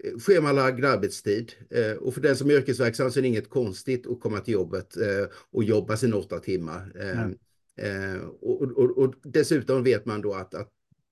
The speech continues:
Speaker 1: d-, då räcker den, så att man behöver inte ta med sig massa jobb hem eller så heller, utan,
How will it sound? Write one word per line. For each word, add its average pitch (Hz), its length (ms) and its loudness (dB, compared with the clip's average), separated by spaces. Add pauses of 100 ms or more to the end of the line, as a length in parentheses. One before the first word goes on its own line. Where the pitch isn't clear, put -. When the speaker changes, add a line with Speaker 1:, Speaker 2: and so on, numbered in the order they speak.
Speaker 1:
d-, 135 100 -8
då 160 180 4
räcker 143 400 4
den, 95 220 -2
så - 100 -6
att 117 180 -8
man 120 180 0
behöver 139 200 4
inte 131 120 -6
ta 131 100 -6
med 117 200 -2
sig 139 100 -2
massa 139 220 -2
jobb 95 320 -4
hem 95 340 -4
eller 98 180 -10
så 92 220 -6
heller, 87 240 -10
utan, 95 360 -14